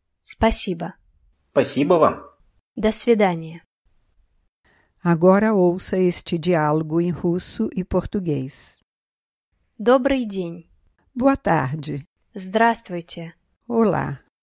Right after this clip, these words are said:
Speaker 1: Я хочу обменять сто евро.
Speaker 3: Eu quero trocar cem euros.
Speaker 1: Хорошо. Паспорт, будьте добры.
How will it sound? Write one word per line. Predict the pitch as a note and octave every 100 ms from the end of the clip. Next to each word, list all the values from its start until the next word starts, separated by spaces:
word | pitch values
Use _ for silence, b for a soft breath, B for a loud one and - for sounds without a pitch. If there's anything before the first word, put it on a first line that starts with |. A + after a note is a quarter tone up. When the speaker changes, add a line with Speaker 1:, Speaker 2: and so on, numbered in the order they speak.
| _ _ _ -
Speaker 1:
Я | G3+ G#3+
хочу | G#3 G#3 -
обменять | G3+ F#3 G3 G3 A#3+ D4 -
сто | - - A3+
евро. | A3+ G3 F3 E3 E3 D#3+ _ _ _ _ _
Speaker 3:
Eu | G#3
quero | G3 - A3+ A#3
trocar | - G3+ F#3 F#3 F3+ F#3+ - -
cem | - - - B3+ G#3
euros. | D3+ D3 D3 D3+ - - - _ _ _ _ _ _
Speaker 1:
Хорошо. | - - A#3+ D4 - F3+ F3 - _ _
Паспорт, | A#3+ G#3+ - F3+ F#3
будьте | F#3+ B3+ C4 -
добры. | F3+ F3+ E3+ D#3+